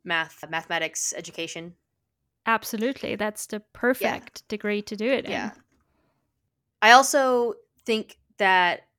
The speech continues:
Speaker 1: a big part of my mission with math is that it's really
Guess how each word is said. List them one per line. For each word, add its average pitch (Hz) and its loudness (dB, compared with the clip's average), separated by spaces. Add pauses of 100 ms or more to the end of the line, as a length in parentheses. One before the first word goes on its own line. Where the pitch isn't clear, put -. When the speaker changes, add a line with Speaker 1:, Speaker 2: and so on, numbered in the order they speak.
(120)
Speaker 1:
a 196 -4
big 185 -6
part 185 -2 (140)
of 175 0
my 180 -4
mission 180 -8 (480)
with 175 -6 (200)
math 180 -2 (680)
is 165 -4 (180)
that 165 2 (160)
it's - -4 (240)
really 262 -4